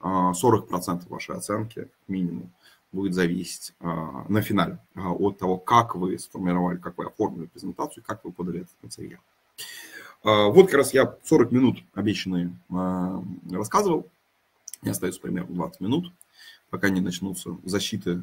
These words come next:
студенческие в соседней аудитории, куда мне нужно прийти в комиссию. И если у вас есть вопросы, то эти двадцать минут я могу, м, с удовольствием поотвечать.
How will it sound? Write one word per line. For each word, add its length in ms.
студенческие 920
в 40
соседней 420
аудитории, 400
куда 200
мне 160
нужно 240
прийти 260
в 40
комиссию. 500
И 100
если 580
у 80
вас 220
есть 240
вопросы, 580
то 280
эти 360
двадцать 340
минут 240
я 260
могу, 540
м, 580
с 80
удовольствием 460
поотвечать. 760